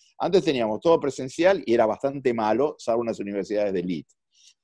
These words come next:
Ahora tenemos todo confinado y es bastante malo, y tal vez salvo en las universidades de elite. Cuando vos combines las dos cosas, que vas a tener presencial pero con un tercio de los alumnos, va a ser catastrófico,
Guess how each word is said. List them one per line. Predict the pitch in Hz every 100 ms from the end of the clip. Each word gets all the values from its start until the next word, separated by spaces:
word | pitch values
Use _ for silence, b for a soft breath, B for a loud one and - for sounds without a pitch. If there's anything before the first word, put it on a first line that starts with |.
| b
Ahora | - 151 196
tenemos | 156 151 131
todo | - 170 151
confinado | 156 147 156 165 185 180
y | 127
es | 120
bastante | 120 - 131 127 151
malo, | 170 151 156 180 b b _ -
y | 117 - _ _ _ _
tal | 117 127
vez | 139 139
salvo | 131 143
en | 151
las | 117
universidades | 110 110 120 113 113
de |
elite. | 113 123 - _ b b
Cuando | - 127 151
vos | 233
combines | 240 185 175 180 139
las | 127
dos | 139 135
cosas, | 117 92 - - 98
que | 104
vas | 127 147
a |
tener | 127 117 90 - _ _ _
presencial | - 143 139 143 139 190 208
pero | 180 131
con | 113 135
un | 143
tercio | 160 156 156
de | 131
los | 123 127
alumnos, | 117 98 101 110 - _ -
va | 190
a |
ser | - 240
catastrófico, | 139 101 85 - 247 269 - 90 82